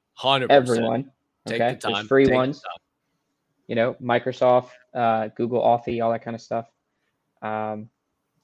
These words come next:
Speaker 2: and pretty much what that does is as soon as it gets your password, it can byfa-, bypass your two F A, right? Now, the easiest way to do that is, you know,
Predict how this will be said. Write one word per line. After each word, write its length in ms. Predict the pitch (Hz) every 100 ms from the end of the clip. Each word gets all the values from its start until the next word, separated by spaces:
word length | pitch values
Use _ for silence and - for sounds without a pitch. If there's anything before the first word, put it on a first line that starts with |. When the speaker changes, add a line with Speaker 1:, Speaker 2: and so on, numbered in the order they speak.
| _
Speaker 2:
and 560 | 123 117 113 113 113 110
pretty 180 | - 139
much 140 | 135
what 120 | 139
that 180 | 135 120
does 300 | 120 120 120
is 240 | 113 110 117
as 120 | 110
soon 140 | 131
as 100 | 123
it 60 | 120
gets 160 | 120
your 80 | -
password, 420 | - 117 117 120
it 100 | 113
can 120 | - 110
byfa-, 400 | 113 - 113 - _
bypass 400 | 117 117 127 113
your 80 | 98
two 140 | 113
F 120 | 113 -
A, 160 | - - - _ _ _
right? 240 | 117 113 - _ _ _ _ -
Now, 100 | 120
the 60 | 113
easiest 360 | 131 151 143
way 100 | 147
to 80 | 139
do 160 | 131 139
that 300 | 131 143 - -
is, 600 | 117 117 113 110 - - _ _ _
you 120 | -
know, 340 | 120 110 107